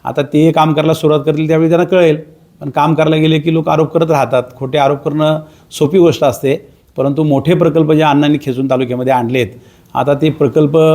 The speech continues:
यशस्वी करण्यासाठी पुन्हा महायुती सरकारची मदत लागणार आहे, कारण एकाच आर्थिक वर्षात त्या प्रकल्पाला शंभर टक्के अनुदान मिळत नाही. पुन्हा बजेटमध्ये जाऊन त्या ठिकाणी ते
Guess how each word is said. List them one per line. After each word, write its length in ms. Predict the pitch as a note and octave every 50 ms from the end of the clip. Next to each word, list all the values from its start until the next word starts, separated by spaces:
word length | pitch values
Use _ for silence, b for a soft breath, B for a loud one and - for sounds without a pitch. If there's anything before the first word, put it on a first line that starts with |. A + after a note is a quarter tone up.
| D#3 D3+ D#3+ - - - _ _ _ - -
यशस्वी 420 | C#3 C3 - D#3+ D3 - E3 E3+
करण्यासाठी 540 | C#3 D3 C#3+ D3 D3+ D3+ D3 D#3 C#3+ D3 D#3+
पुन्हा 480 | C#3 D3 C#3+ C#3+ D3 D3 D3 D3 D3 C#3+
महायुती 360 | C#3+ B2+ B2 C3 B2+ C#3 C#3
सरकारची 420 | - - C3 A#2+ C#3+ C3+ B2+ D3
मदत 260 | C#3+ C3+ C3+ C#3+ C3+
लागणार 300 | C3 B2+ A#2 A#2+ A2+ G#2+
आहे, 100 | F#2+ F2 F2 B B B B B B B -
कारण 120 | C3 C3+
एकाच 320 | C3+ C3+ C3 - E3 D3 D#3
आर्थिक 300 | C#3+ C#3 C#3 - D3+ D3
वर्षात 280 | D3 C3+ A#2+ - D3+
त्या 140 | C#3 D#3 D3+
प्रकल्पाला 460 | C#3 - C#3+ C3+ D3 C#3 C#3 D3 D3+ D3+
शंभर 260 | D3+ D3 C#3 C#3 C#3
टक्के 220 | C#3 C#3+ C#3 D3 D3+
अनुदान 320 | C#3 C3+ C3+ C#3 C#3 C3
मिळत 160 | B2 B2 A#2 A2+
नाही. 220 | G#2 F#2+ F#2 F2+ - b b b b b b _
पुन्हा 180 | - - C#3 D#3+
बजेटमध्ये 500 | D#3+ D3 D3 D3 D#3 C#3 D3+ D3+ D3+ D3
जाऊन 220 | D3 D3 D3 D3
त्या 100 | C#3+ C#3+
ठिकाणी 320 | C3 C#3 B2+ - C3+ C3+ C3+
ते 380 | C3 D3 D3 D3 D3+ D#3 D#3